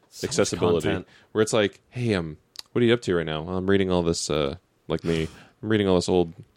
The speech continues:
Speaker 2: comics from, like, the
Speaker 1: Mm-hmm.
Speaker 2: nineties that
Speaker 1: Mm-hmm.
Speaker 2: are, like, manga stuff,
Speaker 1: Oh.
Speaker 2: or whatever." And it's like, there, it's gonna become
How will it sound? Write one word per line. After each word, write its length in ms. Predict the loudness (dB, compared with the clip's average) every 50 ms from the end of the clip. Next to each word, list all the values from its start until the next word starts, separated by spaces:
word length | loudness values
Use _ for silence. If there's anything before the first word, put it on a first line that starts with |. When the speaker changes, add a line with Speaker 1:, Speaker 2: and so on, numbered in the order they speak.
| _ _
Speaker 2:
comics 340 | -2 0 0 2 2 0 -2
from, 120 | -4 -6
like, 140 | -6 -6 -6 -6
the 60 | -6
Speaker 1:
Mm-hmm. 80 | -4
Speaker 2:
nineties 460 | -4 -2 -2 -2 -2 -4 -6 -10 -14 -14
that 260 | -8 -4 -2 -2 -2 -4
Speaker 1:
Mm-hmm. 160 | -6 -8 -6
Speaker 2:
are, 160 | -4 -4 -4
like, 180 | -6 -8 -4 0
manga 300 | 0 0 2 0 -2 -2
stuff, 260 | 0 0 0 0 0 0
Speaker 1:
Oh. 40 | 0
Speaker 2:
or 40 | 0
whatever." 180 | 0 0 0
And 100 | -2 -2
it's 100 | -4 -6
like, 100 | -6 -2 0
there, 200 | 2 0 0 -2 -8 -20 -20 -20 -20 -20 -20 -16 _ -6
it's 120 | -4 -2
gonna 160 | 0 0 2
become 560 | 2 2 2 2 2 2 2 0 -2 -6 -6